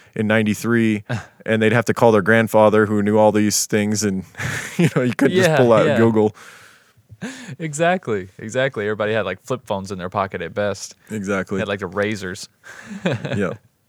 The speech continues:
Speaker 1: Yeah, so while in Canada, he has numerous brushes with the law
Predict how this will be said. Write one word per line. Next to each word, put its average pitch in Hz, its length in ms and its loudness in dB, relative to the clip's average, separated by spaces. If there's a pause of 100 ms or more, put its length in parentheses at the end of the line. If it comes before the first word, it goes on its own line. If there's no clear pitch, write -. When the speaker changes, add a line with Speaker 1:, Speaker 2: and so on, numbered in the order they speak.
(180)
Speaker 1:
Yeah, 95 260 -2
so 113 340 4
while 123 340 4
in 127 120 0
Canada, 107 500 0
he 110 240 -2
has 104 260 2
numerous 123 460 0
brushes 107 480 0
with 104 100 -2
the 98 80 -2
law 95 400 2